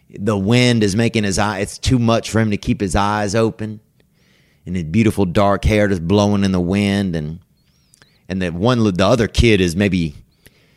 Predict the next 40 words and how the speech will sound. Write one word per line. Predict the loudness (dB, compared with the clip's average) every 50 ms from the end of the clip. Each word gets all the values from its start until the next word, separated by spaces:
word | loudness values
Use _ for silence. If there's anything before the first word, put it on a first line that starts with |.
| _ _ -4
two, | 0 2 4 4 4 4
three | 2 2 2 4 4
years | 6 6 6 6 4 4 4
older, | 4 4 4 4 4 2 2
and | 2 2
he's | 2 2 0 0 -2 -4 -10 -16 _ _ _ _ _ _ _ _ _ -6
a | -2
little | 0 2 2 2
more | 2 2 0
experienced, | 0 -2 -4 -4 0 0 0 2 2 0 -2 -2 -2
so | -2
he | -2 -2
can | -4 -8 -10
keep | -6 -4 -4 -4 -4
his | -6 -8 -8 -6
eyes | -4 -4 -4 -4 -4 -6 -6
open. | -6 -8 -6 -6 -8 -10 -10 -12 -18 _ _ _ _ _ _ _ _ _ _ _ _ _ -10
And | -8 -6 -2
they're | 0 0
all | 0 0 -2
just | -4 -10 -14 -16
holding | -16 -16 -16 -14 -14 -12 -10
on | -10 -8 -8
to | -8 -6
dad. | -4 -2 -2 -2 -2 -2 -6 -8 -14 -20 _ _ _ _ _ _ _ _ _ _ _ _ _ _ _ _ _ _ _ _ _ _ _ _ _ _ _ _ _ _ _ -20 -20 _ _ _ _ _ _ _ _ _ -18 -14
And, | -12 -10 -8 -8 -6 -6
uh, | -6 -4 -6 -6 -6 -8 -8 -10 -12 -16 -18 -20 _ _ _ _ _ _ _ _ _ _ _ _ _ _ _ _ _ _ _ _ _ _ _ _ _ _ _ _ _ _ _ _ _ _ _ _ _ _ _ _ _ _ _ _ _ _ _ _ _ -16
yeah, | -10 -6 -4 -4 -2
and | -2 -4
it | -4
just | -6 -6 -6
made | -4 -4 -4
me | -6 -6
think, | -8 -10 -10 -10 -8
man, | -6 -4 -2 -2 -2 -2
in, | -4 -6
in, | -6 -6 -4 -4 -2 -2 0
in | 0 0 0
two | 0 2 2
years, | 4 4 6 6 6 6 4 4 4 2 2 0 -4 -8 -12 -14